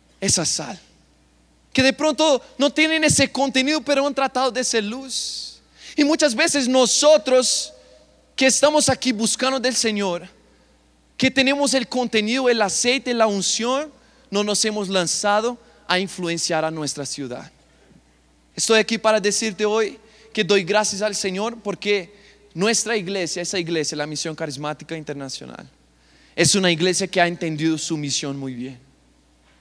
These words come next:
Es una iglesia que se ha lanzado no solamente para ser sal y tener contenido, pero también para ser luz en Bogotá y en Colombia.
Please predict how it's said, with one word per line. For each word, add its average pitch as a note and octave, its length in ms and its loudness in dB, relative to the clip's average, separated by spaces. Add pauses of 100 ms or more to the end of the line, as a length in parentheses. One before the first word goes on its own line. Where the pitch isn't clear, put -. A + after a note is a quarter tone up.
(400)
Es F3+ 220 2
una A#3 140 4
iglesia B3 440 2
que A3+ 160 0
se A3+ 140 0
ha G#3+ 80 4
lanzado A3+ 580 2 (360)
no B3 120 2
solamente B3+ 720 2 (320)
para A3 180 6
ser A3 240 2
sal B3 360 6
y A3+ 40 0
tener G#3+ 400 4
contenido, A3+ 840 2 (880)
pero F#3 180 2
también F3+ 280 -2
para F3 180 0
ser E3+ 220 -2
luz F3+ 300 -2
en F3+ 120 -4
Bogotá E3 560 -2 (640)
y D#3+ 120 -2
en D#3+ 80 0
Colombia. F#3+ 580 0